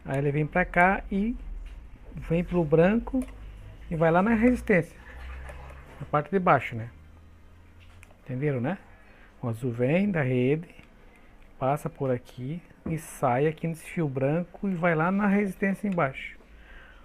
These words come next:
O outro marrom, que é da, vem da rede também, ó, ele vem aqui, né?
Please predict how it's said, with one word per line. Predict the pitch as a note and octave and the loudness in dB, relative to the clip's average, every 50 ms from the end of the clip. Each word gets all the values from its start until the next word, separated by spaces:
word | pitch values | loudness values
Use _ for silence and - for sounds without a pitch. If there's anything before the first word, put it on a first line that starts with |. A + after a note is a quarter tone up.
| - - - | -16 -8 -2
O | D3+ | 2
outro | D3+ E3+ G3 G3 - - F#3 | 4 6 6 4 4 2 2
marrom, | F3+ F3 E3+ D#3+ C#3 B2+ C#3+ E3 F#3 G#3 G#3+ G3 D#3+ - - - - - - - - - - - - - - - - - | 4 4 6 4 4 4 4 2 4 4 2 2 0 -2 -6 -16 -20 -20 -20 -20 -20 -20 -20 -20 -20 -20 -20 -20 -16 -8
que | - C3+ | -4 -4
é | C3 | -4
da, | B2+ C#3+ C#3+ B2+ | 0 0 -2 0
vem | - D#3+ D#3 D3 | 0 0 0 2
da | C#3+ C#3 | 2 0
rede | B2+ C#3+ D#3+ D#3+ D3+ C#3 | 2 2 2 0 0 -2
também, | - C3+ C3 C#3+ E3 G3 G3 F3 D3+ | -4 -2 -2 0 0 0 0 0 0
ó, | C3+ C3 - - - - - - - - - - - - - - - - - | -2 -4 -6 -12 -18 -20 -18 -18 -16 -16 -14 -14 -14 -14 -14 -14 -12 -8 -4
ele | - D3+ D#3+ D#3 | 0 2 2 2
vem | C#3 E3 F3+ F#3+ F#3 E3+ | 4 4 4 4 4 4
aqui, | D#3 - - - D3 D3+ E3+ G#3 C4 B3+ - - - - - - - - - - - - - | 2 2 -2 -2 -2 0 2 2 2 0 0 -2 -4 -4 -8 -10 -10 -12 -10 -4 -2 -2 0
né? | B2 A#2+ A#2 C#3+ A3 | 0 0 0 -2 -2